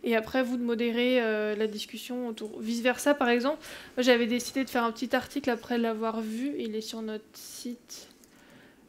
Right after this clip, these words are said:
euh, sur notre blog. Mais j'en ai trouvé plein d'autres aussi sur Internet, où des, des personnes qui disaient, bah, ça parle de la mémoire, qu'est-ce qu'on sait de la mémoire, qu'est-ce qui est, euh, euh, plutôt correct ou incorrect. C'était, je, je crois que c'était il y a un an et demi.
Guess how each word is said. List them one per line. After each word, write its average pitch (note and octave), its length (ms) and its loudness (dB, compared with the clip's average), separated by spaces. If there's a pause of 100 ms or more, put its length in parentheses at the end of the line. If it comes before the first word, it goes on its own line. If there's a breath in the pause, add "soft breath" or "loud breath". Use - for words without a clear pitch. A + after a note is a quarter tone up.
(140)
euh, A3 280 -4
sur A3 180 -8
notre G#3+ 180 -6
blog. G#3+ 300 -6 (1300 loud breath)
Mais A#3+ 100 0
j'en A#3+ 100 2
ai A#3 100 2
trouvé A#3+ 260 0
plein C4 180 2
d'autres C4+ 220 0
aussi A#3 180 -2
sur A#3+ 180 -2
Internet, A3+ 460 -4
où G#3+ 80 -4
des, G#3 220 -2
des G#3 140 -2
personnes G#3+ 400 -8
qui A#3+ 120 -10
disaient, G#3+ 340 -2
bah, G#3+ 200 -4 (300 loud breath)
ça A3+ 160 -2
parle A3+ 220 0
de A3+ 60 2
la A3+ 100 2
mémoire, A3+ 400 0
qu'est-ce A#3 180 -4
qu'on A#3 120 -8
sait A#3 140 -4
de A3+ 60 0
la A3 80 4
mémoire, A#3+ 580 0
qu'est-ce A3+ 220 -6
qui A3+ 260 -4
est, A#3 200 2
euh, G#3 120 -2 (600 loud breath)
euh, G#3+ 420 0
plutôt - 340 -8
correct A3 520 -6
ou A3 140 -6 (220)
incorrect. G#3+ 640 -8
C'était, - 460 -10
je, - 320 -20
je - 40 -18
crois G#3+ 140 -8
que - 80 -12
c'était - 220 -12
il G#3+ 60 -8
y - 20 -8
a G#3 60 -10
un G#3+ 180 -10
an A3 120 -6
et A3 60 -6
demi. A3 360 -6